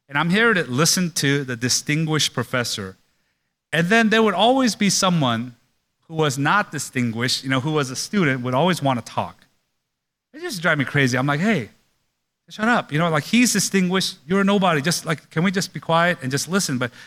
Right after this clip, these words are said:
you know, they, "Doctor Sosi, can I make a comment?" Like, ask a question at least, but don't just say you wanna comment, and they'd comment.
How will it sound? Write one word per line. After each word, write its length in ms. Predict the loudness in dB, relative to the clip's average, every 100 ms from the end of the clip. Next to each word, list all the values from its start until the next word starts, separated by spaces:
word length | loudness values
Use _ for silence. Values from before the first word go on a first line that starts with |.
| -20
you 80 | -12
know, 80 | -10
they, 160 | -10 -12 -14
"Doctor 280 | -4 -4 -2
Sosi, 360 | -2 -2 -4 -14 _ _ _ -6
can 100 | -2
I 100 | 0
make 180 | 0 -4
a 60 |
comment?" 520 | -4 0 0 0 -6 -18 -20 _
Like, 120 | -12 -6
ask 300 | -4 -4 -4
a 60 | -12
question 560 | -2 0 2 0 -2
at 100 | -2
least, 280 | 0 -2 -2
but 80 | 0
don't 220 | 0 0
just 180 | -2 -2
say 60 | 0
you 100 | 0
wanna 140 | 0
comment, 380 | 0 0 0 -2
and 80 | -2
they'd 140 | -4
comment. 500 | -2 -2 -2 -6